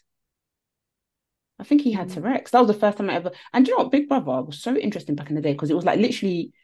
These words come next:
Speaker 1: you know how you get representation?
Speaker 2: Mm.
Speaker 1: Big Bro-, like, that was my representation to things when I was younger.
Speaker 2: Yeah, it was. And
Speaker 1: So
Speaker 2: I
Speaker 1: she
Speaker 2: do
Speaker 1: came third.
Speaker 2: She came third.
Speaker 1: Yeah.
Speaker 2: Okay, yeah, yeah.
Speaker 1: But do you know what's interesting? She made an article basically saying, like,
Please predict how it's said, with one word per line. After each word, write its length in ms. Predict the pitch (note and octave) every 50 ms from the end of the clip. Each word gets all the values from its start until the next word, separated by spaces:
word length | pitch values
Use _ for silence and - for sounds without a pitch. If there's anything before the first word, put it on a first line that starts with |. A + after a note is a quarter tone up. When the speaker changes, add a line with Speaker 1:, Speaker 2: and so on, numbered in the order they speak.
| _ _
Speaker 1:
you 80 | - G#3+
know 80 | D#4+
how 80 | E4 F4
you 80 | C4+ A3+
get 100 | F3+ -
representation? 800 | F#3 F#3 F#3 C#3+ E3 D#3+ D#3+ F3 E3 - D#3 D3 C#3+ D3 D3 _ _ _ _ _ -
Speaker 2:
Mm. 500 | F#3+ F#3 F#3 F3+ F3 F3 E3+ E3+ F3 F#3 _ _ _ _ _ _ _ _ _
Speaker 1:
Big 200 | - A#3+ B3 -
Bro-, 160 | - - - -
like, 280 | C3+ C3 - - -
that 120 | - A3 A#3
was 100 | A3 G#3+
my 120 | F#3+ D#3+
representation 640 | D#3 E3 D3+ D3+ C#3+ D3+ D3+ D3 - E3 D#3 - D#3
to 80 | C#3+ D3
things 260 | C#3+ D3 C#3+ C3+ B2+ -
when 120 | D3 C#3+ C#3+
I 40 |
was 120 | C#3 C#3 C3+
younger. 300 | C#3+ C#3+ D3 C3+ B2+ B2 B2 _ _ _ _ _ _
Speaker 2:
Yeah, 180 | G3 F3 F3 F3
it 80 | D#3+ E3
was. 340 | F3+ F#3+ F#3 F3+ F3+ - - _ - - - _ _ -
And 80 | - A3+
Speaker 1:
So 80 | A#3 A#3
Speaker 2:
I 40 | A3+
Speaker 1:
she 160 | A#3 E4+ A4
Speaker 2:
do 60 | B4+
Speaker 1:
came 180 | G4+ D4+ C4+ B3+
third. 520 | - - B3 A#3+ G3+ E3+ - - F3+ E3 - _ _ _ _ _ _ _ _ _ _ _ _ _ _
Speaker 2:
She 140 | - - G3+
came 180 | - A3+ G3
third. 420 | G3 - G#3+ F#3 E3+ D#3+ D#3 - - -
Speaker 1:
Yeah. 220 | E3+ E3 D#3 D3
Speaker 2:
Okay, 160 | D3 D#3+ G3+ G3
yeah, 200 | G#3 G#3+ F#3 E3 - _ _ _ _ _ -
yeah. 160 | F3+ E3+ E3
Speaker 1:
But 160 | A3 A3 -
do 80 | G3 B3
you 40 | C4+
know 80 | E4
what's 160 | D4+ B3 - -
interesting? 540 | A#3 C4 B3 A#3 A3 - - - F#3 F3 - -
She 240 | - - - A#3 A#3+
made 160 | C4 B3 G3+
an 80 | - -
article 400 | - F3+ F#3+ - - - - E3
basically 460 | C#3+ - D#3+ E3 D#3+ D#3+ - - D#3
saying, 520 | C#3+ C#3+ - D3+ D3 C#3+ D3 D3 C#3+ C#3 C#3 -
like, 420 | D3+ C#3 C#3 C#3 C#3+ - - -